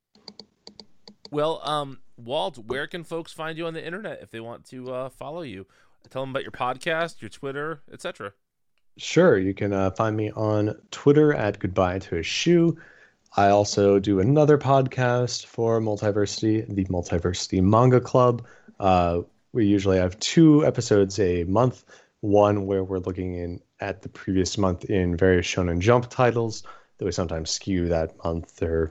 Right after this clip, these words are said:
Speaker 2: so depending on, you know, what's been popping off lately and what hasn't been. Um, and then in the middle of the month, we typically do a,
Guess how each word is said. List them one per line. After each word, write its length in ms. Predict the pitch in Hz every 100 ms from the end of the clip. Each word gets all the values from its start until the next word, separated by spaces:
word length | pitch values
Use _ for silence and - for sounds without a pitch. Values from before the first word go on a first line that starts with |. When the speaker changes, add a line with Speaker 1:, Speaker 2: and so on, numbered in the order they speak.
| -
Speaker 2:
so 320 | - - 82 80
depending 420 | 82 87 85 82
on, 200 | 80 82
you 80 | 82
know, 120 | 78
what's 240 | 80 80
been 360 | - 82 78 78 - - _ _ _ _ _ _
popping 340 | - 90 92 90
off 260 | 87 85
lately 320 | 92 85 87
and 220 | 85 85 90 -
what 180 | 110 85
hasn't 400 | 85 107 95 85
been. 240 | 87 85 92 - - _
Um, 580 | - 113 101 95 95 95
and 160 | 120 107
then 420 | 107 104 101 104 -
in 120 | 113
the 80 | 104
middle 320 | 131 143 131
of 80 | 113
the 60 | 120
month, 260 | 113 107
we 80 | 104
typically 420 | 98 104 98 98
do 360 | 92 92 87 87
a, 400 | 95 85 85